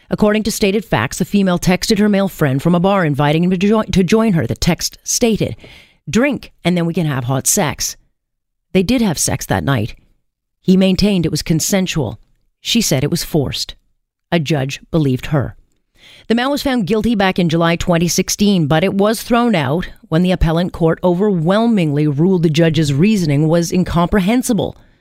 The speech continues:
That is legal talk for baffling. No one knows what happened that night other than he and she, but a court has now ruled he is innocent.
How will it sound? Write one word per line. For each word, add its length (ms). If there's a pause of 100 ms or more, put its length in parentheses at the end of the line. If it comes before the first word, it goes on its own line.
(300)
That 100
is 80
legal 240
talk 300
for 240
baffling. 720 (800)
No 100
one 140
knows 260
what 140
happened 380
that 180
night 240
other 300
than 180
he 420
and 160
she, 460 (460)
but 100
a 60
court 240
has 120
now 200
ruled 260
he 160
is 180
innocent. 560